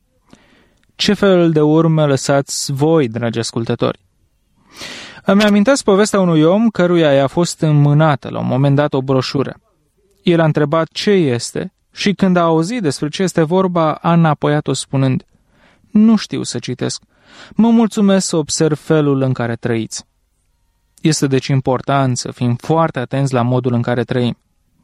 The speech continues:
Iată ce spune apostolul Iacov: „Fiți împlinitori ai cuvântului, nu numai ascultători, înșelându-vă singuri. Căci dacă ascultă cineva cuvântul și nu-l împlinește cu fapta,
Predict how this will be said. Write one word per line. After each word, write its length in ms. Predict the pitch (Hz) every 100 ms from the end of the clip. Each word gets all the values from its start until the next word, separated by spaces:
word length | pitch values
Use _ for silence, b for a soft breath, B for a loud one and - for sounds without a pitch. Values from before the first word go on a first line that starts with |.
| _ _ _
Iată 260 | 160 165 156
ce 140 | 147
spune 500 | - 160 175 156 139
apostolul 580 | - - 156 - 135 127
Iacov: 420 | 143 156 - - _ _ _ _ _ _ _
„Fiți 360 | - 233 -
împlinitori 800 | 196 - 170 160 143 - 202 180
ai 100 | 120
cuvântului, 800 | - 127 160 165 160 147 135 -
nu 180 | 190 175
numai 320 | 170 151 143
ascultători, 920 | 131 - - 139 127 127 139 139 139
înșelându-vă 580 | 139 - 131 135 135 131
singuri. 480 | - 156 151 135 - _ _ _ _ _ B B B B
Căci 440 | - 175 170 - -
dacă 380 | 185 170 170 170
ascultă 480 | 160 - 240 226 151
cineva 420 | - 135 135 160
cuvântul 540 | 139 131 175 190 127
și 160 | 113 156
nu-l 180 | 165 175
împlinește 520 | 156 165 170 170 160
cu 160 | 151
fapta, 500 | 147 185 185 - 147